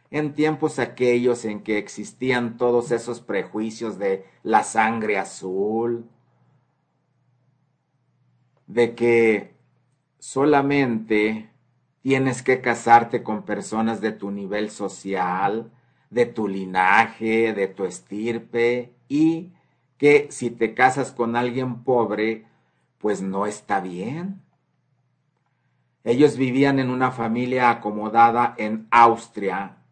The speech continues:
y resulta que la hermana se enamoró de un hombre pobre,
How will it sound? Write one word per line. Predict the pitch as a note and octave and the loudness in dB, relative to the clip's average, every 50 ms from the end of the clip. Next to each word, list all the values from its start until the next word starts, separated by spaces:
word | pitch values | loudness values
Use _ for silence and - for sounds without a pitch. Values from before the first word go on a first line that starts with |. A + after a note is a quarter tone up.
| _ _ _ | _ _ _
y | - C#3 C3+ | -4 -2 -2
resulta | C3+ D3+ C#3+ C#3 - - D3 C#3+ C#3 C3+ C3+ - C#3 C3+ C3+ B2+ - - - _ - | 0 0 -2 -2 -2 0 2 2 2 2 2 6 8 8 8 8 4 -6 -20 _ 0
que | C#3+ C#3+ C#3 C#3+ C#3 - - _ _ _ _ _ - | 2 4 4 4 2 0 -8 _ _ _ _ _ -10
la | A2+ A2+ A2 A2 | -4 -2 0 0
hermana | G#2 G#2 G#2 A#2+ B2+ C3 C3 C3 C3 C3 C3 B2 | 0 -2 -4 -2 2 4 4 4 4 2 2 2
se | A#2+ - A#2+ A2+ | 0 -2 -6 -6
enamoró | A2+ A#2 A2 A2+ A2+ A2+ A2 A2+ A#2+ A#2+ | -4 -2 -2 -2 -2 -2 0 0 0 0
de | A#2 A#2 | 0 -2
un | A#2 A#2 A2+ A2 | -4 -4 -2 -2
hombre | A2 A2+ A2+ A2 A2+ A2 | -2 -2 -2 -4 -4 -6
pobre, | - - B2 B2 A#2+ A2+ A2 A#2 A#2+ B2 C3+ - | -6 -4 -2 -2 -2 -2 -2 -4 -6 -6 -8 -10